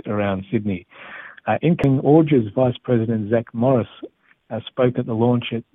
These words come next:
Sydney Botanic Gardens and said, "The hostages are not a statistic or a number. We need to look for the humanity right now," he urged. "We need to bring these people home."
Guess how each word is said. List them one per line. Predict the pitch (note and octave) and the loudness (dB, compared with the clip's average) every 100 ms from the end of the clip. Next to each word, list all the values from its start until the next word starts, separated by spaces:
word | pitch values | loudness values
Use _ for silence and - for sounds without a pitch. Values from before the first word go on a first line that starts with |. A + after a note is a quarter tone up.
| G3 | -10
Sydney | C3+ A#2+ A2 | -4 0 -2
Botanic | - - - A2 G#2+ | -4 -8 -4 -4 -2
Gardens | A#2 A2+ G#2+ G#2 G2+ - _ - - _ _ - | 2 2 2 -2 -8 -12 _ -20 -20 _ _ -8
and | A2+ - | -6 0
said, | B2 | 0
"The | A2 | 0
hostages | D3+ C3 - A#2+ B2 A2+ - | 0 -2 -2 0 2 2 -2
are | A2+ | -2
not | A2+ E3+ - A#2 | 2 2 2 -10
a | - | -12
statistic | - A#2 - C#3+ - C3+ - | -10 -6 -2 -2 -2 -4 -2
or | B2 A2+ | -2 0
a | |
number. | A2 C3 A#2+ G#2 G2+ - - _ | 2 2 2 -2 -4 -10 -20 _
We | B2 | 0
need | B2+ C#3+ | 4 4
to | B2+ | 4
look | A#2+ B2+ | 0 0
for | - A2+ | -2 -4
the | G#2+ | -4
humanity | - A2+ A#2 C3 C3 A#2+ | -4 -2 0 0 0 -2
right | G#2+ G#2 G2+ | -2 -4 -6
now," | G#2 G2+ F#2+ | -4 -4 -4
he | A#2 A#2 | -4 -2
urged. | G#2 G2 F#2+ - - | -2 -2 -6 -18 -10
"We | A2 | -2
need | A2 A2+ | 0 0
to | A#2+ | -2
bring | G#2+ A2+ A2 - - | -6 -6 -6 -10 -10
these | G#2 - | -10 -8
people | A#2 G#2+ F#2+ | -8 -6 -8
home." | - A#2+ G#2 F#2 | -2 0 0 -4